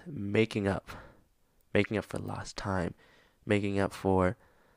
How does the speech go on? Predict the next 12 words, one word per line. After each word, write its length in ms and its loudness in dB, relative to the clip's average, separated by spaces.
so 280 2
much 280 0
that 280 -2
has 240 2
really, 520 6
you 100 -4
know, 140 0
bothered 460 2
you. 120 -8
So, 300 4
you 120 8
know, 220 6